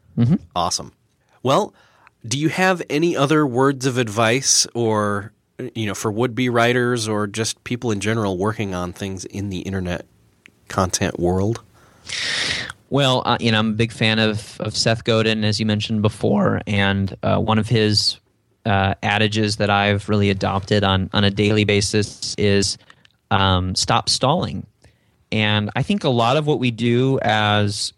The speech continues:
Speaker 1: you know, people who are looking for creative or creative solutions to productivity or getting things done or accomplishing our goals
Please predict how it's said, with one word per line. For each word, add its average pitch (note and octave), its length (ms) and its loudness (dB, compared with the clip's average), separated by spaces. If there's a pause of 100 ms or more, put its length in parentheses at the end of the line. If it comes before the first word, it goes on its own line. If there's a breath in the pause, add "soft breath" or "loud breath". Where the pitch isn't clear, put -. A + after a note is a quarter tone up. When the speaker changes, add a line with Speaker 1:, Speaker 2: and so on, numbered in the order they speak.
(160)
Speaker 1:
you A#2 100 0
know, G#2 60 0
people C3 280 0
who C3 80 2
are A#2 100 2
looking A2+ 380 0
for G#2 180 -6
creative A2+ 840 0
or G2 160 -2 (1000 soft breath)
creative D3+ 300 2
solutions C3+ 480 2
to G#2 100 -4
productivity B2+ 680 2
or A2 60 4
getting A2 260 4
things A2+ 300 0
done G#2 420 2
or G2+ 180 -4
accomplishing A#2 520 0
our G2 100 2
goals G#2+ 440 2